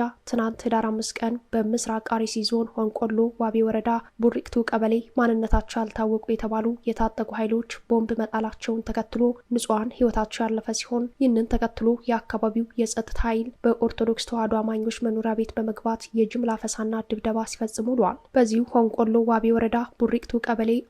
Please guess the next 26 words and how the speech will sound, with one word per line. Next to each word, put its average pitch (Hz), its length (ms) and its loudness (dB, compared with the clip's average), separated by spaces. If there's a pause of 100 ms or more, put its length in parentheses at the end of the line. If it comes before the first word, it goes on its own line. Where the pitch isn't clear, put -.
አንድ 226 220 0
ክርስቲያን 226 500 -2
በጥይት 226 440 -2
ተደብድቦ 226 220 4 (340)
መገደሉም 226 540 0 (280)
የአካባቢው 226 540 0
ነዋሪዎች 226 360 0
ገልጸዋል። 226 480 0 (200)
ህዳር 233 280 8
አምስት 226 360 2
ለህዳር 226 360 4
ስድስት 220 320 -4
አጥቢያ 226 320 2
ሌሊቱን 226 500 2
የክርስቲያኖችን 226 920 0
የደረሰ 226 480 0
ሰብል 226 360 0
በእሳት 220 480 -2
ተቃጥሏል 220 480 -2
ሲሉ 220 220 -2 (200)
የሆንቆሎ 226 560 2
ወረዳ 220 360 2
ነዋሪዎች 220 480 0
ከቦታው 220 440 -2 (100)
መረጃውን 220 480 -2
አድርሰውናል። 220 580 -2